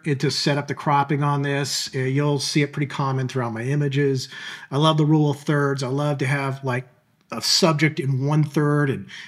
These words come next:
and people in the background in the other third, and it just kinda sets off the photo. It's just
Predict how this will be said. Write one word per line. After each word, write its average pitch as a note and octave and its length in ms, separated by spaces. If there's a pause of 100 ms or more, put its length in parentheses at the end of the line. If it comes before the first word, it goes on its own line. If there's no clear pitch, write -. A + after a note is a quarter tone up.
and B2 160
people E3+ 260
in D#3 80
the C#3+ 60
background C#3 640
in B2 60
the B2 120
other D3+ 180
third, C#3 480 (320)
and C3+ 80
it B2 60
just C#3+ 160
kinda C#3 160
sets - 300
off A#2+ 160
the G#2 80
photo. G2 320
It's G2 100
just E3+ 240